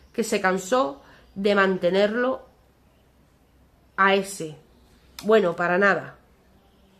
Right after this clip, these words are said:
Pues mira, te voy a contestar. No le desees un cáncer a nadie, porque hoy día, por desgracia, rara es la familia que no viene esta enfermedad. ¿Vale? Yo acabo de perder a mi madre hace once meses, va a ser la semana que viene,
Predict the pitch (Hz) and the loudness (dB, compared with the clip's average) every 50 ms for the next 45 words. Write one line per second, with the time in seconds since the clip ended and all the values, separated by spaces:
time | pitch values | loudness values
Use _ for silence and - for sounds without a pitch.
0 | - - - - - - - - - - _ - 214 220 262 262 262 - 226 262 | -20 -20 -20 -20 -20 -20 -20 -20 -20 -16 _ -6 -4 -2 0 0 2 2 2 0
1 | 285 294 285 302 277 226 254 240 - - 170 165 - - - - - - - _ | 2 2 0 0 0 -2 -4 -6 -6 -8 -8 -8 -10 -12 -20 -20 -20 -20 -16 _
2 | - 220 226 302 330 349 339 320 285 - 311 294 277 262 254 240 - 220 226 220 | -2 0 0 2 2 0 -2 -2 -4 -2 -2 0 0 0 0 0 0 -2 -2 -2
3 | - 240 220 196 185 180 175 170 165 165 165 - - - _ _ _ _ - - | -4 -4 -4 -2 -2 -2 -4 -4 -6 -8 -12 -12 -16 -20 _ _ _ _ -20 -20
4 | - - - - _ - - - - - 202 254 349 381 359 311 285 269 - 240 | -20 -20 -20 -14 _ -4 -4 -2 -2 0 2 4 4 4 4 4 2 2 2 0
5 | 208 185 180 180 190 214 247 240 247 - 202 185 - 196 202 202 214 226 220 214 | 0 0 -2 -2 -2 -2 -2 -2 -4 -6 -8 -6 -4 -2 -2 0 0 2 0 0
6 | 220 226 214 220 190 185 185 190 196 190 180 - - - - - _ _ _ _ | 0 0 -2 -2 -2 -2 0 0 0 -2 -2 -4 -8 -14 -20 -20 _ _ _ _
7 | _ _ _ - 202 196 196 202 220 226 233 233 220 220 - 208 196 196 196 180 | _ _ _ -2 0 0 2 2 0 0 0 -2 -2 -4 -4 -6 -6 -4 -4 -4
8 | 185 180 160 143 - - - _ _ _ _ _ _ _ _ _ _ _ _ _ | -4 -4 -4 -8 -12 -18 -20 _ _ _ _ _ _ _ _ _ _ _ _ _
9 | _ _ _ _ _ _ _ _ _ _ _ _ _ _ _ _ _ _ _ _ | _ _ _ _ _ _ _ _ _ _ _ _ _ _ _ _ _ _ _ _
10 | _ _ _ _ _ - - 160 165 185 220 262 - - - - - - _ - | _ _ _ _ _ -16 -12 -10 -8 -8 -10 -12 -16 -20 -20 -20 -20 -20 _ -6
11 | 185 190 190 208 233 254 277 277 247 269 269 262 262 269 262 254 254 254 262 254 | -4 -2 0 2 2 2 2 2 2 2 2 2 2 2 2 2 2 2 2 2
12 | 240 233 233 - 254 233 226 233 226 214 214 208 214 226 220 220 233 208 208 202 | 2 0 0 -2 -2 -2 -2 -2 -4 -4 -4 -4 -2 -2 -2 -2 -2 -2 -2 -2
13 | 202 - 202 196 190 190 - 185 190 180 185 165 165 156 151 170 170 190 240 302 | -4 -4 -4 -4 -4 -4 -4 -4 -4 -4 -4 -4 -6 -6 -6 -6 -6 -6 -8 -10